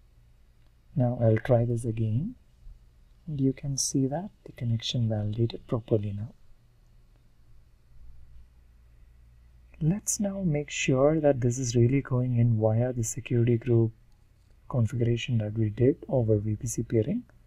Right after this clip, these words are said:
So we will go into the Aurora security group and we'll just change that allowed port. Let's change it from MySQL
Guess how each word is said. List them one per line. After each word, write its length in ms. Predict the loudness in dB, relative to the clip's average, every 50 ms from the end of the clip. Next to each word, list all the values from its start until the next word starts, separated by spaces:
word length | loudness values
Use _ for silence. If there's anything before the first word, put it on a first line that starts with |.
| _ -20 -20 _ _ _
So 160 | _ -8 0
we 120 | 4 6 6
will 140 | 6 6 4
go 240 | 4 4 4 4
into 220 | 2 0 -2 -2 -2
the 140 | 0 -2 -2
Aurora 440 | -4 -4 -2 -2 -2 -2 -4 -6
security 460 | -6 -8 -10 -4 -2 0 2 2 2 2
group 260 | 2 2 2 2 0 -4 -14 -20 -20 _ -20 -20 -20 -20 -20 -20 -20 -20 -20 -20 -20 -20 -20 -20 -16 -6 -4
and 180 | -2 -2 0
we'll 220 | 2 2 2 2 0
just 320 | 0 -2 -2 -2 -4 -6
change 460 | -2 0 0 0 0 -2 -6 -8 0
that 260 | 4 4 4 4 4 2
allowed 460 | 2 4 6 6 6 4 2 0 -4 -10 -6
port. 360 | -4 -2 0 0 -2 -4 -6 -12 -20 -20 _ _ _ -20 -20 _ _ _ _ _ _ _ _ -6
Let's 240 | -6 -4 -2 -4 -4
change 280 | -4 -4 -8 -4 -2 -2
it 120 | -2 -2
from 400 | -8 -8 -4 -2 0 0 2 2
MySQL 800 | 2 2 0 -2 -2 -4 -6 -6 -6 -6 -4 -2 -2 -2 -2 -6